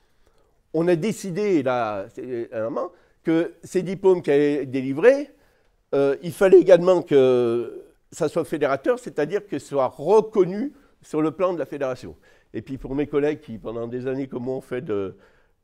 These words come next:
de l'inspection avec, euh, du contentieux et de la réglementation, euh, quand on a des diplômes, par exemple, je donne un exemple,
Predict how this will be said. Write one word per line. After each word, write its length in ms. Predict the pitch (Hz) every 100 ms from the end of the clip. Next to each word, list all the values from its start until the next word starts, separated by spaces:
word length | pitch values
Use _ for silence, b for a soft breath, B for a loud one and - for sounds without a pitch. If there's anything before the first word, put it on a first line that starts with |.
| -
de 100 | 120
l'inspection 680 | 131 127 143 123 147 139
avec, 320 | 117 120 120
euh, 520 | 123 110 104 104 101 104
du 140 | 117
contentieux 480 | 127 127 123 120 135
et 20 |
de 40 | 113
la 60 |
réglementation, 800 | 113 110 110 104 123 - 214 226 -
euh, 220 | 127 127
quand 220 | 127 139
on 40 | 147
a 60 |
des 160 | 135 139
diplômes, 460 | 143 127 160 156
par 160 | 120 117
exemple, 320 | 123 139 127
je 40 | 113
donne 180 | 127
un 40 | 123
exemple, 340 | 120 123 113